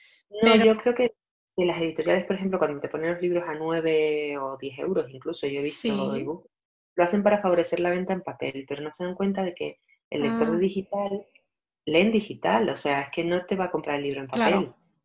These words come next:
Speaker 1: claro, estás perdiendo por
Speaker 2: Y
Speaker 1: otro lado.
Speaker 2: y estás perdiendo, estás perdiendo lectores porque al final no se lo va a comprar por eso, porque se,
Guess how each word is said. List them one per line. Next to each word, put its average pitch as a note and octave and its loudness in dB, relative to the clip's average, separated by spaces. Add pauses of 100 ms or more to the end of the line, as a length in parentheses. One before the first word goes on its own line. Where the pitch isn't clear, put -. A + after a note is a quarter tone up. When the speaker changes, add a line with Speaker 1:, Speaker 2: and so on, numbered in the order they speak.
(120)
Speaker 1:
claro, A3 -2
estás A#3 -2
perdiendo A3 2
por A3 0
Speaker 2:
Y G#3 -2
Speaker 1:
otro G#3+ -2
lado. G#3 0 (200)
Speaker 2:
y F3 -8
estás E3 -12
perdiendo, E3 0
estás - -16
perdiendo D3+ 0
lectores C#3+ -2
porque C#3 -8
al B2 -8
final C3+ -6
no D#3 -6
se E3+ -2
lo E3 2
va D3 0
a C3+ -8
comprar C#3 -4
por C3+ -2
eso, - -4
porque - -14
se, - -8